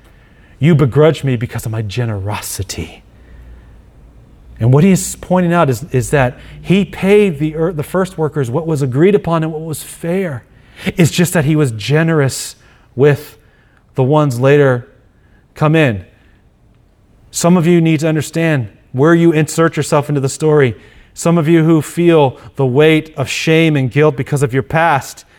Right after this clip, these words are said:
you are the eleventh hour workers. And the reward is the same. The joy is the same. Jesus is generous with all he brings in. Jesus loves equally. Now,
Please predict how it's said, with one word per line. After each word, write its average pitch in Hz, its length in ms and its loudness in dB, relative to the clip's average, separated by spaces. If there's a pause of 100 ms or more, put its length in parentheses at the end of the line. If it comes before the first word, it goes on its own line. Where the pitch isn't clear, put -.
(340)
you 180 500 0
are 165 300 2
the 151 140 0
eleventh 160 480 0
hour 160 320 2
workers. 156 720 -2 (1400)
And 110 100 0
the 117 80 4
reward 127 380 6
is 110 100 -2
the 110 80 -8
same. 87 440 -12 (960)
The 123 80 2
joy 123 380 4
is 117 120 -2
the 107 60 -8
same. 92 420 -10 (640)
Jesus 123 400 2
is 98 140 -6 (100)
generous 113 760 -4 (600)
with 120 140 -2
all 131 180 6
he 123 140 2
brings 120 360 0
in. 98 280 -8 (560)
Jesus 135 440 2
loves 120 400 2
equally. 123 380 -4
Now, 135 380 0